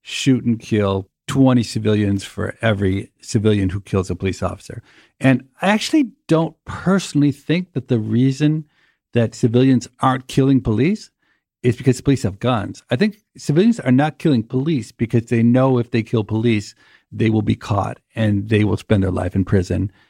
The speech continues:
So, uh, look, I don't know the answer, but I actually suspect that if you did go down this path, I wouldn't expect many more police officers to be shot. In fact, it might go the opposite way, that police officers are being shot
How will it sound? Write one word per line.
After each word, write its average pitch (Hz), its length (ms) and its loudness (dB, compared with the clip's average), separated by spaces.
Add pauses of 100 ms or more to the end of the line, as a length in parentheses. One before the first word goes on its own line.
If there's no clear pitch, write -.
(260)
So, 139 260 2
uh, 135 60 4
look, 123 120 4
I 139 120 2
don't 135 120 4
know 123 160 4
the 117 140 0
answer, 143 340 -2 (100)
but 131 260 -4 (140)
I 160 140 2
actually 185 460 -2
suspect - 720 -6
that 117 340 -4
if 135 200 -2
you 120 100 2 (220)
did 202 380 2
go 165 180 2
down 151 220 2
this 147 160 0
path, 110 320 -2 (640)
I 202 120 2
wouldn't 262 360 2
expect - 400 -4
many 143 180 2
more 131 220 2
police 131 340 -2
officers 113 400 -2
to - 80 -20
be 113 100 0
shot. - 300 -2 (420)
In - 60 -20
fact, 147 140 0
it - 20 -2
might 147 120 0
go 151 100 0
the 135 120 -8
opposite 175 420 -2
way, 104 100 -2
that 113 200 -4
police 202 260 0
officers 170 460 -2
are 120 40 -4
being 131 220 2
shot 117 480 -2